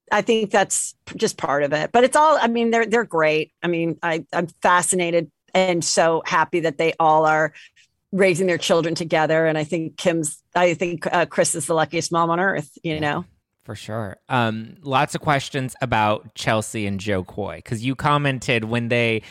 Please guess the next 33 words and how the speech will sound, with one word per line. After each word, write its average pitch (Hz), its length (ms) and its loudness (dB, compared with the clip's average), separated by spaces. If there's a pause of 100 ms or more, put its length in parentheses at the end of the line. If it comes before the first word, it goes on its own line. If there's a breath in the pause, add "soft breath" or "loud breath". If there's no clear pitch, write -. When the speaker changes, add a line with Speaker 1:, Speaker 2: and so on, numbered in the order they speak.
(140 loud breath)
Speaker 2:
first 143 400 0
announced 123 480 2
their 123 100 4
relationship, 120 880 0
I 120 80 2
think 135 180 -2
on 202 140 6
her 131 160 2
Speaker 1:
Yes. 151 160 2
Speaker 2:
Instagram. 113 600 0 (400 loud breath)
So 139 560 4 (400 soft breath)
did 151 180 -2
you 160 300 2
always 143 640 2
know 147 420 6
that 190 200 2
there 208 120 4
was 202 160 2
something 202 320 2
going 202 240 4
on 196 160 4
between 196 380 2
them? 190 200 4
Did 147 200 2
you 139 100 4
think 156 320 -2
they 156 120 2
would 143 200 2
end 131 240 0
up 151 220 2
in 185 140 2
the 185 140 2
end? 180 640 2